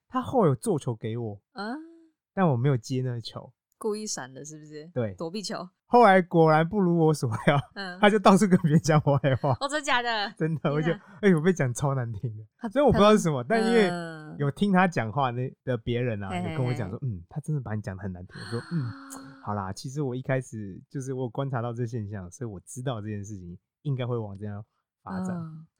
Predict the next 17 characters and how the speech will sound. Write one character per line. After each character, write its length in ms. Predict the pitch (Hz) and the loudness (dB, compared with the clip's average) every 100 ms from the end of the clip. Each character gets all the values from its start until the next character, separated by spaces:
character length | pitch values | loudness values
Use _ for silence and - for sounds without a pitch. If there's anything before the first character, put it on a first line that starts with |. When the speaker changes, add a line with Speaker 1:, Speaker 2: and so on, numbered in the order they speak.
| _ _ | _ _
Speaker 1:
所 140 | _ 202 | _ 2
以 20 | |
我 200 | 214 143 | 4 2
觉 180 | 143 165 | 0 2
得 240 | 175 170 _ _ | 2 2 _ _
我 100 | - | -8
讲 160 | 147 147 | -2 -2
的 80 | 139 | -2
第 100 | 185 | -2
一 100 | 180 | -2
个 80 | 151 | -2
故 160 | 170 143 | -2 -4
事 140 | 139 | -4
就 80 | 123 | -4
叫 260 | 131 110 - | -4 -4 -6
脉 360 | 127 160 110 104 | -2 0 0 -2
络。 340 | 131 113 95 | -2 -4 -6